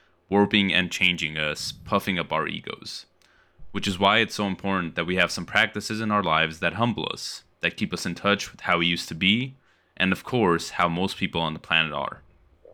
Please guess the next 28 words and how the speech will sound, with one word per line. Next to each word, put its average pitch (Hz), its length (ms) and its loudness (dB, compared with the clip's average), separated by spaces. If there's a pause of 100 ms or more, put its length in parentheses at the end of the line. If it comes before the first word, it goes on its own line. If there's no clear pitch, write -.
(1160)
Doesn't 131 220 4
matter 123 240 4
what 104 160 2
it 98 100 0
is, 90 340 4
you 95 80 0
must 95 220 -2
find 104 240 4
ways 90 280 0
to - 100 -6
escape 87 480 0
that 85 200 0
imperialization 85 1200 0
that 80 140 0
Marcus 85 400 -4
warned 85 240 -2
against. - 500 -8 (1040)
You 107 80 2
must 113 200 4
do 120 140 4
things 104 300 2
that 98 80 4
remind 85 400 2
you 82 360 0 (240)
of 85 200 -6
who 98 140 -4
you 85 240 0
are - 300 -2